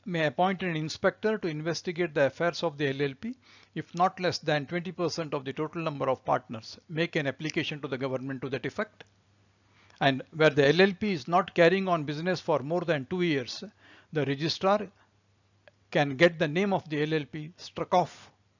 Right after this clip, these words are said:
from the register maintained at the office of the registrar. Registrar.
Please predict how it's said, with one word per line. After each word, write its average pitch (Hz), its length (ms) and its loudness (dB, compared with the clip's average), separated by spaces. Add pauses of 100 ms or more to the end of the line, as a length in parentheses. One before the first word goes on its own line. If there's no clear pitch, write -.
(120)
from 139 240 -8
the 135 100 -2
register 165 600 -2 (380)
maintained 156 800 0 (1120)
at 139 180 -4
the 196 200 2 (100)
office 147 380 -6
of 127 120 -6
the 135 120 -2
registrar. 107 580 -12 (1800)
Registrar. - 380 -10